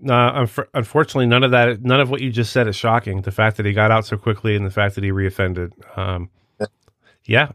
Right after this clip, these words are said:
Speaker 1: people say it's a revolving door, and unfortunately,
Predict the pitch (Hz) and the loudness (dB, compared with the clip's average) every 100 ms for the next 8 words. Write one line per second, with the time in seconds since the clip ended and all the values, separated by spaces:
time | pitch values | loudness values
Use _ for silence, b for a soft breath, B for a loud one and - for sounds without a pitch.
0 | - - 107 120 - 113 107 113 110 107 | -6 -6 -2 -2 2 2 2 2 0 2
1 | 104 104 95 107 107 101 107 98 95 95 | 2 2 0 2 2 0 -2 -4 -4 -6
2 | 107 107 - 117 147 165 95 92 | -6 -6 0 0 2 0 0 -2